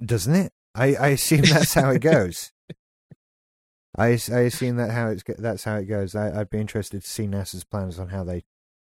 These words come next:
Speaker 1: dig out the asshole. But
Speaker 2: <laughs>
Speaker 1: much as I'm sure that
Speaker 2: That's right,
Speaker 1: San
Speaker 2: that
Speaker 1: Francisco
Speaker 2: was
Speaker 1: public
Speaker 2: our
Speaker 1: transpo-,
Speaker 2: episode.
Speaker 1: transport requires a, a Jesus shouter on the, on the front of every mode of transport.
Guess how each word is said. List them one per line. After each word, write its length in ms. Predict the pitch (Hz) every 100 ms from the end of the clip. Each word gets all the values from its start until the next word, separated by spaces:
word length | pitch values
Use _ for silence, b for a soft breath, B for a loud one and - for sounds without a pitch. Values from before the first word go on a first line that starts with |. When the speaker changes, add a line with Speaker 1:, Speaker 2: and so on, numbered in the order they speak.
| _
Speaker 1:
dig 180 | 101 95
out 220 | 98 85
the 120 | 95
asshole. 460 | 92 98 - 85 82 _ _ _ _ _ _ _
But 600 | 80 123 - 143 - 147 - - -
Speaker 2:
<laughs> 100 | -
Speaker 1:
much 260 | 160 -
as 120 | 165
I'm 140 | 160 156
sure 220 | - 147
that 80 | 131
Speaker 2:
That's 200 | 135 143
right, 40 |
Speaker 1:
San 100 | 156
Speaker 2:
that 60 | 147
Speaker 1:
Francisco 480 | 185 135 143 - 135
Speaker 2:
was 80 | 120
Speaker 1:
public 240 | 131 185
Speaker 2:
our 100 | 131
Speaker 1:
transpo-, 360 | - 127 123 -
Speaker 2:
episode. 240 | 117 104
Speaker 1:
transport 540 | 127 113 - 107 98
requires 600 | 98 110 - 117 107 101 -
a, 200 | 110 107
a 60 | 110
Jesus 440 | 101 113 110 98
shouter 540 | - - 98 95 - 90 _ _ _ _ _ _ -
on 200 | 107 101
the, 100 | -
on 180 | 107
the 100 | 104
front 280 | - 113 104
of 200 | - 104
every 460 | 101 110 90 101 95 _ -
mode 260 | 110 107 95
of 80 | 90
transport. 560 | 101 92 - 87 85